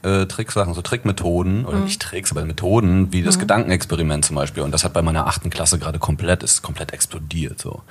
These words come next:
Speaker 1: Die haben so einen
Speaker 2: Ohne
Speaker 1: Bock.
Speaker 2: L S D?
Speaker 1: Ohne L S D, ich schwöre. Und ich glaub, die ki-, im Gegensatz zu den Neunern kiffen die auch noch nicht.
Speaker 2: Mhm.
Speaker 1: Ähm, aber das ist krass. Das ist wirklich geil. Die haben angefangen, selber Gedankenexperimente zu schreiben. Und ich hab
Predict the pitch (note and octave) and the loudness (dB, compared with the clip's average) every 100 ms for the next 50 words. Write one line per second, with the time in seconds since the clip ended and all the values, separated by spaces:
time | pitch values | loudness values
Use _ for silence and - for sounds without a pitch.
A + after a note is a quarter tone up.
0 | - - - - F#2 E2 F2 F2+ B2 A#2 | -16 -16 -16 -6 -2 0 2 4 4 6
1 | G2 - - - - A3 - _ _ - | 6 6 4 2 -6 -8 -10 _ _ -2
2 | D#3+ D#3+ B2+ A#2+ A2 - G#2+ D#2 - - | 2 6 6 6 4 2 0 0 -4 0
3 | F#2+ E2+ C#2 C#2 - - - - E2+ - | 0 0 -4 -10 -18 -20 -20 -12 -8 0
4 | G2+ - B2 - F#2 G#2 B2 B2+ A#2 - | 0 0 -2 -2 0 2 2 4 2 2
5 | G#2 G2 A2+ B2 A#2 B2+ - D#2+ D#2 C#2 | 2 4 6 4 2 -2 -2 -4 -2 -4
6 | C#2 C#2+ C2+ - - - A3+ G#3 A3 - | -8 -12 -14 -16 -16 -8 -6 -6 -10 -2
7 | F#2 F#3 F#3 F2+ F2+ E2+ - _ E2 F#2 | 2 4 4 2 0 -4 -14 _ 2 2
8 | F#2 F#2+ F2+ D#2 - _ A2 C#3+ - - | 4 4 2 -4 -16 _ 0 0 0 -4
9 | - G#2 - - - _ - G#2 F2+ G#2 | -6 -4 -4 -4 -8 _ -4 -2 -2 -2
10 | - - G2+ A2+ F2 E2 F#2 G#2 G2+ G#2 | -4 -2 4 4 4 0 0 0 0 0
11 | A2 A2+ G2+ F#2 A#2 A#2+ A2+ G#2+ G2+ A#2 | 0 0 0 2 4 6 4 4 0 0
12 | G#2+ - F#2 F2 E2+ - - E2+ F2 F#2+ | 0 -4 -2 -2 -4 -4 -4 -2 -2 -2
13 | F2 - G2 | -6 -6 -8